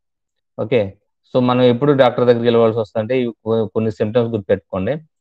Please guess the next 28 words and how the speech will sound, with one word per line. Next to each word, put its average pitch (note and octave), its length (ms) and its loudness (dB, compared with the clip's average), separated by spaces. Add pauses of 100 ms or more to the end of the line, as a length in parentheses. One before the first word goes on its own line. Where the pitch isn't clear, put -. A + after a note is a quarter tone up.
(280)
Breathing C3 440 2
difficulties A#2 460 0
వస్తాయి, C3 400 -4 (400)
seeing C3 340 2
difficulties A2+ 460 0
వస్తాయి, G#2 240 0
double G#2+ 240 0
vision A2+ 300 -2
కనపడుతుంది, G2+ 600 -10 (360)
అలాగే A2+ 220 2
swallowing B2+ 500 2
difficulties G#2 520 0
అంటే G#2+ 180 -4
మనం A2 440 -4 (160)
మింగాలన్నా A#2+ 680 0 (600)
తాగాలన్నా A2+ 340 2
సరే A#2 180 -2
బాగా A2 260 2
మంటగా, G#2+ 420 -2
గొంతు G#2+ 360 -6
మంటగా, G#2 300 -6 (540)
నొప్పిగా, A#2+ 500 0 (100)
అలా A2 140 0
తా-, G#2+ 440 0 (280)
లోపలికి B2 340 2
తీసుకోలేని B2+ 520 0
పరిస్థితి A2 400 -2
కనపడుతుంది. F#2+ 500 -6